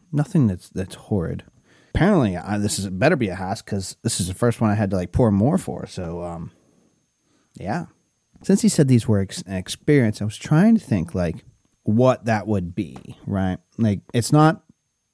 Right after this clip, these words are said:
barrel picks from us because they've all pretty much been barrel proof, so these aren't that.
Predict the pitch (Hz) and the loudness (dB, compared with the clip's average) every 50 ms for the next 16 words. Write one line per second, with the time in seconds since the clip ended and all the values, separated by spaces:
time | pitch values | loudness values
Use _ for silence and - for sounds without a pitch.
0 | _ - 131 117 104 98 92 - 110 95 85 - - 98 90 87 87 85 - 98 | _ 0 2 2 2 2 0 0 -2 -4 -4 -4 -4 -2 0 0 -2 -2 -4 -4
1 | 92 101 90 92 98 104 117 123 110 - _ - 117 107 101 92 90 95 95 85 | -4 -2 -2 0 2 2 2 2 2 0 _ -2 0 2 0 0 -2 -4 -6 -8
2 | 82 - 87 80 78 82 - - 80 80 - - - 95 87 90 104 104 98 95 | -6 -4 -4 -4 -4 -6 -6 -4 -6 -6 -6 -6 -6 -6 -2 0 0 0 0 -2
3 | 87 85 - 78 82 85 - | -4 -4 -4 -6 -6 -6 -10